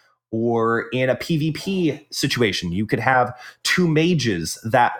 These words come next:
sheeped each other, polymorphed each other at the exact same time because of how the server batched together the spells happening. It really does, and this is, and the reason that they did the spell batching the way that they're doing it is 'cause they will be doing a forced spell batching, so they're basically gonna make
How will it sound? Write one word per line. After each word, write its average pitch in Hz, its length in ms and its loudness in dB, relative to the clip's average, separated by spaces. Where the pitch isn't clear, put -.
sheeped - 500 0
each 143 160 2
other, 101 160 2
polymorphed 143 460 4
each 110 100 -2
other 107 160 -2
at 113 120 0
the 117 100 -2
exact 113 560 0
same 113 260 0
time 110 380 2
because 120 260 0
of 107 40 -6
how 123 120 4
the 110 80 -2
server 123 360 2
batched 107 480 0
together 107 260 0
the 90 120 -6
spells 156 380 4
happening. - 420 0
It 156 160 2
really 165 340 4
does, 147 480 4
and 139 240 2
this 156 180 0
is, 147 280 -2
and 147 120 4
the 135 60 2
reason 214 320 2
that 160 80 0
they 151 80 2
did 202 140 2
the 190 60 -2
spell 143 200 2
batching 120 240 2
the 107 60 0
way 113 100 2
that 98 120 -8
they're 104 100 -2
doing 123 320 0
it 95 100 -2
is 92 100 -8
'cause 104 160 -4
they 120 100 0
will 135 220 2
be 143 100 2
doing 123 280 0
a 104 80 -2
forced - 480 -2
spell 120 180 2
batching, 101 300 0
so 110 140 -2
they're 101 100 0
basically 120 380 0
gonna 107 140 0
make 104 420 -2